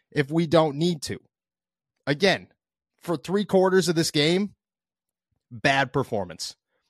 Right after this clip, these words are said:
Another week where you leave and you go, "Eh, the Pittsburgh Steelers aren't it, and their offense needs to change drastically."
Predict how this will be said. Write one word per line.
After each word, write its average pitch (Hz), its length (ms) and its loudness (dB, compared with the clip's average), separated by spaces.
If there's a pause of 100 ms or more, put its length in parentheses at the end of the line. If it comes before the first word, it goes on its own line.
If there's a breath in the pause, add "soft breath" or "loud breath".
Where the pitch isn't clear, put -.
(140)
Another 160 400 2
week 160 320 0
where 143 100 0
you 131 160 -2
leave 156 340 -2
and 127 120 -4
you 131 60 -2
go, 131 340 2
"Eh, 143 280 -4 (880)
the 117 60 -8
Pittsburgh 151 380 0
Steelers 143 440 2
aren't 139 200 2
it, 143 240 0
and 123 140 -2
their 120 120 0
offense 131 400 0
needs 127 260 -4
to 120 120 -12
change 123 340 -2
drastically." 107 720 -6